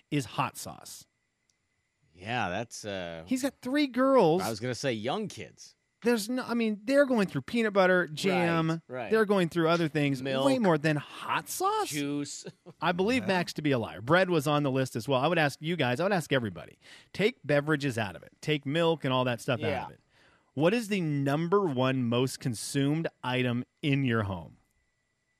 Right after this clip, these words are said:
Speaker 2: Oh.
Speaker 1: Outside again of beverages.
Speaker 3: Uh, salad, probably. Just, like, salad. Yeah, it'd have to be salad.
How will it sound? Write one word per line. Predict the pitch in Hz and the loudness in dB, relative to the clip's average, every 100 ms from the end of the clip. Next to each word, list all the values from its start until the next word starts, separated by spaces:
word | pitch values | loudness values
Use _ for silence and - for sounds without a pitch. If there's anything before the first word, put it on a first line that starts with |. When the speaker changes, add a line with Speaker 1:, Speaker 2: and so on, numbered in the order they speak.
| _ _ | _ _
Speaker 2:
Oh. | - - - - - _ _ _ _ _ _ _ _ _ _ _ _ _ - 1077 1017 932 831 807 _ - | -14 -12 -12 -14 -20 _ _ _ _ _ _ _ _ _ _ _ _ _ -14 -12 -12 -14 -20 -20 _ -6
Speaker 1:
Outside | 175 208 - 196 | -4 -4 -4 -4
again | 185 170 | -4 -4
of | 156 | -4
beverages. | 139 110 92 71 50 - _ _ _ 117 | -6 -6 -10 -20 -20 -20 _ _ _ -6
Speaker 3:
Uh, | 117 117 113 | -2 -2 -2
salad, | - - 135 120 104 92 | -4 -4 -2 -2 -4 -10
probably. | 101 92 78 76 | -8 -10 -10 -14
Just, | 95 113 98 _ _ | -10 -10 -10 _ _
like, | 104 92 | -12 -8
salad. | - 131 123 127 127 120 - _ - | -6 -4 -2 -2 -4 -6 -12 _ -12
Yeah, | 117 113 | -6 -4
it'd | 101 | -2
have | 113 107 | -4 -6
to | |
be | 98 90 | -8 -10
salad. | - 82 50 | -10 -12 -14